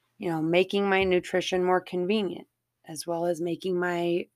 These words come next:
fitness routine accommodate my schedule. You know, but one thing that I wanna address when it comes to time management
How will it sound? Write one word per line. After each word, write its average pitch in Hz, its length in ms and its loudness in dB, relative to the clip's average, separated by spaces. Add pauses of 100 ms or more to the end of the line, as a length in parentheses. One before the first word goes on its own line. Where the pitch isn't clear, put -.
fitness 214 480 0
routine 196 520 2
accommodate 180 600 0
my 170 120 -4
schedule. 165 520 -8 (1200)
You 185 100 -2
know, 170 80 0
but 185 180 2
one 294 320 8
thing 277 280 4
that 233 140 2
I 208 100 6
wanna 185 260 2
address 160 480 -2
when 165 140 -2
it - 120 -6
comes 165 280 -4
to 165 80 -4
time 156 320 -4
management 156 840 -6